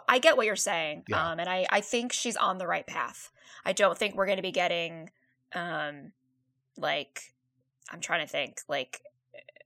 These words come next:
Speaker 1: Miss Independent, My Life Would Suck Without You stuff.
Speaker 2: Yeah.
Speaker 1: Like, right now. I think it's gonna be kind of a different vibe. Um,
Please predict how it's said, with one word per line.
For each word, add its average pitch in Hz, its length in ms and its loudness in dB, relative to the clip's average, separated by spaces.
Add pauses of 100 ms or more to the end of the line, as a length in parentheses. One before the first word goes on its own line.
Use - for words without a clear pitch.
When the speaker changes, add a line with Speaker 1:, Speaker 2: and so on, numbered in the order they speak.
(800)
Speaker 1:
Miss 185 360 0
Independent, 160 720 -6
My 170 160 -4
Life 165 260 -4
Would 170 100 -6
Suck - 160 -4
Without 160 300 -2
You 156 80 -8
stuff. - 640 -2 (100)
Speaker 2:
Yeah. 95 280 -2 (120)
Speaker 1:
Like, 147 220 -6 (680)
right 185 340 4
now. 165 300 0
I 180 80 -8
think 196 160 -2
it's - 160 2
gonna 196 200 -2
be 165 380 -6 (420)
kind 226 240 4
of 214 80 2
a 202 40 -2
different 170 320 -2
vibe. 123 320 -4 (420)
Um, 170 560 2